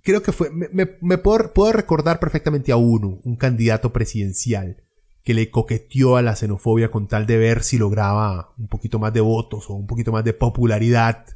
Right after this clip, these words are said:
en el ámbito nacional. Y ese, me acuerdo, es de Sergio Mena, el eterno candidato del P N G, un partido muy pequeñito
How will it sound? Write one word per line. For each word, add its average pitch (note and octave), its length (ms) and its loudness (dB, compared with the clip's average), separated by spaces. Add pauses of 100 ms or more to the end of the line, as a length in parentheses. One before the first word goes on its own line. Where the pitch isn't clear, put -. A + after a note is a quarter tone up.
(880)
en G#2 100 -4
el G#2+ 100 0
ámbito G#2 360 0
nacional. G2 600 -4 (480)
Y A#2+ 300 2
ese, A#2+ 320 2
me B2 120 2
acuerdo, A#2+ 280 2
es A#2+ 80 2
de A#2+ 100 4
Sergio A2+ 340 2
Mena, F2+ 360 -6 (240)
el F#2 280 -10
eterno A2 400 -2
candidato G#2 540 -2
del G2 140 0
P G#2 180 -2
N G2+ 160 -2
G, A2 360 -4 (400)
un G#2 280 -8
partido A2 400 0
muy C3+ 160 4
pequeñito C3 640 0